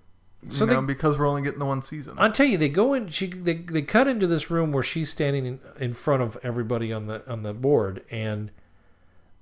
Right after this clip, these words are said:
Speaker 2: I'm already in my mind building this up. You know, early on, as I explained, that I felt like they were these overseers. You know, that, that, that was good.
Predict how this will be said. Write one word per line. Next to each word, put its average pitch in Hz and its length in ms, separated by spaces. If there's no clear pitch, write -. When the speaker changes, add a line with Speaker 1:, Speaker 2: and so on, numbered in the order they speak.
Speaker 2:
I'm 170 260
already 170 460
in 160 140
my 156 160
mind 139 420
building 127 320
this 120 260
up. 120 320
You 135 120
know, 110 100
early 135 220
on, 123 180
as 117 120
I 120 100
explained, 113 560
that 107 80
I 107 80
felt 117 240
like 113 240
they 113 140
were 110 240
these 107 460
overseers. 117 800
You 123 120
know, 101 120
that, 104 180
that, 107 160
that 110 120
was 104 140
good. 202 380